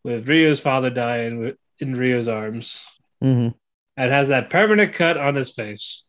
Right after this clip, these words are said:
Speaker 1: That's why he has a bandage on his face for the rest of it. <laughs>
Speaker 2: Oh, imagine that.
Speaker 1: Yep, imagine that. Character development.
Speaker 2: <laughs>
Speaker 1: Uh, yeah, and then, uh, we go to, some time has passed. Like,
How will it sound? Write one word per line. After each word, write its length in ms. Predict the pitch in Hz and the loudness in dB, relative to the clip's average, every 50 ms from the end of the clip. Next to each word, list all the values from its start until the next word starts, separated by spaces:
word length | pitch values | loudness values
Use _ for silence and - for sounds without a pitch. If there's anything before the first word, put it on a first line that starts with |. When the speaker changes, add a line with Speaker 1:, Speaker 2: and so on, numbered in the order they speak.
| - | -8
Speaker 1:
That's 200 | - 135 127 127 | -4 -4 -4 -2
why 160 | 139 127 127 127 | -2 0 0 2
he 40 | 120 | 0
has 140 | 120 120 120 | 0 -2 -2
a 60 | 110 | -6
bandage 400 | 104 117 107 110 110 113 107 107 | -6 -6 -6 -6 -6 -6 -6 -6
on 100 | 107 107 | -6 -6
his 160 | 107 104 - - | -8 -8 -10 -10
face 400 | 113 113 110 110 110 - - - | -10 -10 -10 -10 -10 -10 -12 -12
for 100 | 117 113 | -12 -12
the 120 | 113 110 | -12 -10
rest 260 | 107 107 104 - - | -10 -10 -10 -12 -14
of 120 | 117 110 - _ _ _ - | -16 -16 -16 _ _ _ -8
it. 260 | 160 143 - - - - | -8 -8 -8 -10 -16 -16
<laughs> 40 | - _ _ _ - 233 | -18 _ _ _ -10 -2
Speaker 2:
Oh, 200 | 220 190 139 113 | 0 0 2 2
imagine 320 | 113 117 120 123 127 123 | 2 0 0 0 2 0
that. 220 | 113 104 98 - _ _ _ _ _ _ _ _ - | 0 0 -2 -4 _ _ _ _ _ _ _ _ -2
Speaker 1:
Yep, 320 | 139 156 175 - - - | 0 0 0 0 -2 -2
imagine 580 | 143 156 156 151 139 135 131 135 135 147 143 123 | 2 2 2 4 4 2 2 2 2 0 -4 -4
that. 280 | 110 104 110 113 113 _ _ _ _ _ _ _ - | -4 -6 -8 -10 -14 _ _ _ _ _ _ _ -4
Character 320 | - 160 147 131 120 123 | 0 2 2 2 2 -2
development. 500 | 107 113 107 110 107 107 107 113 120 - _ - | -6 -6 -6 -6 -6 -8 -8 -10 -12 -12 _ -18
Speaker 2:
<laughs> 880 | - - - - - - _ _ _ - - - - - - - 180 - - - - - - 277 - - - - - 571 480 - - 523 - _ - 403 _ _ _ _ _ _ _ _ - - - - - _ _ _ - | -16 -14 -14 -14 -16 -18 _ _ _ -14 -12 -12 -12 -8 2 2 2 4 4 2 2 4 2 0 2 2 -2 -2 0 -4 -4 -4 -4 -6 -6 _ -10 -14 _ _ _ _ _ _ _ _ -16 -16 -16 -16 -16 _ _ _ 2
Speaker 1:
Uh, 460 | 180 202 202 202 202 202 208 202 - 240 | 4 6 8 8 8 6 6 4 4 4
yeah, 300 | 208 208 196 175 170 - - | 4 6 6 4 4 2 2
and 260 | 180 170 175 175 175 175 | 4 4 4 4 4 4
then, 380 | 180 180 185 190 185 180 175 | 6 6 6 6 4 4 2
uh, 260 | 160 160 160 160 160 | 2 2 4 4 2
we 160 | 156 156 156 151 | 2 2 0 2
go 240 | 165 165 160 160 | 2 2 2 2
to, 340 | 160 - - 160 151 156 165 | 0 0 -4 -6 -6 -6 -8
some 220 | - - 160 160 151 | -6 -4 -4 -2 0
time 220 | 170 156 156 160 | 0 2 2 2
has 140 | 156 143 - | 2 0 -2
passed. 580 | - 156 156 151 151 151 147 139 - - - | 0 2 4 4 4 4 2 0 -2 -10 -10
Like, 200 | 131 123 117 113 | -8 -8 -8 -10